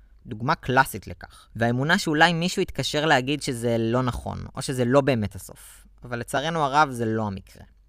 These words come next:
זה יכול לקרות גם בפרידות, שהתחושה שלא נאמרה המילה האחרונה, שהדברים לא נגמרו, שעוד יש סיכוי שנחזור. זה שלב קשה,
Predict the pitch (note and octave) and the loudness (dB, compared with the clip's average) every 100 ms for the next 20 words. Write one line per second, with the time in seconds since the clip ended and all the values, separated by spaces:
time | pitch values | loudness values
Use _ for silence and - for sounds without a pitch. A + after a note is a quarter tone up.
0 | - _ - C3 - G#3+ - C#3 D3 C3 | -20 _ -8 -6 -4 -4 -4 -4 -4 -4
1 | A2 G#2+ - E3+ F#3+ G#3+ - - - A#3 | -4 -4 -6 -6 -6 -6 -10 -20 -10 -10
2 | - - G3+ G3+ E3 C#3+ D#3 F#3 F#3 D3 | -8 -2 -2 0 0 0 2 2 0 0
3 | C3 B2 C#3+ C#3+ C3+ A#2 A#2 A2+ - A2+ | -2 2 4 4 2 0 2 2 0 -4
4 | G#2 - - C#3 B2+ D#3 G3 F3+ E3 C3 | -4 -6 -10 -8 0 0 2 2 2 0
5 | A#2 G2+ G2 - - C3 A2 C3 - - | -2 -2 -4 -8 -6 -4 -2 0 0 -2
6 | - B2 A#2+ A2+ G#2+ - F#2+ - - - | -6 -6 -6 -8 -10 -10 -12 -12 -20 -20
7 | - - - - - B2 - F3 E3 - | -20 -20 -20 -20 -12 -6 6 6 6 0
8 | - - | -4 0